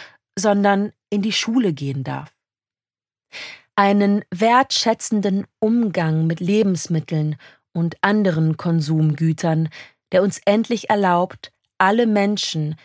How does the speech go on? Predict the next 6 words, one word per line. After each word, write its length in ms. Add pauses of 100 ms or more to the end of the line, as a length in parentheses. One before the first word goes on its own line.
(180)
gleich 500
gut 320
mit 160
Nahrung 420
zu 120
versorgen. 600